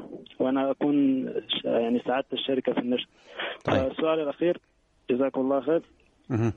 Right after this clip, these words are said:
Speaker 1: عن معيار العداوة والبغضاء في الألعاب، يعني حيث يعني العرف بأن الألعاب الحربية والقتالية تجبر اللاعبين على الترفض بما هو سيء،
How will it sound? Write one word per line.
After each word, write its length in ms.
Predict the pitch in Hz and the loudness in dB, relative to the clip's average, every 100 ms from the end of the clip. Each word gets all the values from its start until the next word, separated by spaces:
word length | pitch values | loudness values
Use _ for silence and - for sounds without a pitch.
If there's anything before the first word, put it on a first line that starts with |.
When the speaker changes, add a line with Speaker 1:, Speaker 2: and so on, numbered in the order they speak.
| - | -2
Speaker 1:
عن 240 | 147 139 | 0 2
معيار 480 | 139 139 170 160 - | 2 2 2 0 0
العداوة 540 | 131 127 131 147 151 135 | 0 2 2 2 4 4
والبغضاء 540 | 127 123 127 139 131 | 2 0 0 2 0
في 60 | 120 | 0
الألعاب، 300 | 123 127 123 | 0 0 0
يعني 220 | 123 123 | -4 -6
حيث 300 | - 156 160 | -4 -2 0
يعني 460 | 156 156 147 131 127 | 0 0 0 2 2
العرف 680 | 127 127 123 139 180 - - | 2 2 2 4 0 -2 -4
بأن 200 | 143 147 | -2 2
الألعاب 440 | 131 127 147 143 | 0 0 -2 0
الحربية 680 | 131 123 120 - 123 135 143 | -4 -6 -6 -4 -2 2 2
والقتالية 640 | 123 - - 127 131 156 | 2 -2 -2 0 2 0
تجبر 400 | 143 147 135 131 | 0 -2 0 0
اللاعبين 460 | 127 127 127 156 151 | 0 2 0 0 0
على 180 | 127 123 | 0 -2
الترفض 520 | - 131 - 165 165 _ - - - | -2 -2 0 0 -2 _ -20 -18 -2
بما 180 | 143 139 | 0 2
هو 180 | 135 135 | 0 0
سيء، 260 | 135 127 | -2 -2